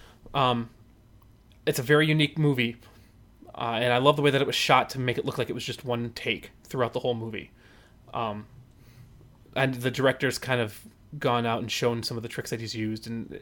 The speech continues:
I haven't watched them 'cause I don't wanna ruin the allure of where I can pick up where the cuts were, 'cause, you know, just being a weird movie guy like that. Um, so he won for Best,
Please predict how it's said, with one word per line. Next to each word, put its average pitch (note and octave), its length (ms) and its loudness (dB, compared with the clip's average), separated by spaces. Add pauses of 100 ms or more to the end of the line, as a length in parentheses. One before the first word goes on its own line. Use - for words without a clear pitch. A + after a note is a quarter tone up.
(140)
I D3 120 4
haven't C3+ 180 2
watched B2 300 4
them B2 100 -4
'cause A#2 120 -6
I B2+ 40 -2
don't B2 120 -2
wanna A#2+ 160 -4
ruin B2 260 -6
the A#2+ 80 -4
allure A#2 400 -2
of - 240 -10
where B2 260 -2
I B2 140 2
can D3+ 260 -2 (160)
pick E3+ 180 0
up - 120 -2
where F3 60 0
the E3 80 -4
cuts - 260 -2
were, G3+ 160 2
'cause, G3 160 -10 (380)
you B2+ 120 -8
know, G#2 140 -10
just A2+ 140 -12
being A#2 180 -4
a A2 40 -8
weird G#2+ 300 -6 (580)
movie B2 220 -2
guy A#2 160 0
like A2 160 -4
that. G#2+ 300 -4 (800)
Um, C#3+ 280 4 (720)
so D#3+ 80 -4
he E3+ 100 8
won D#3 160 8
for D3 100 0
Best, C3+ 240 2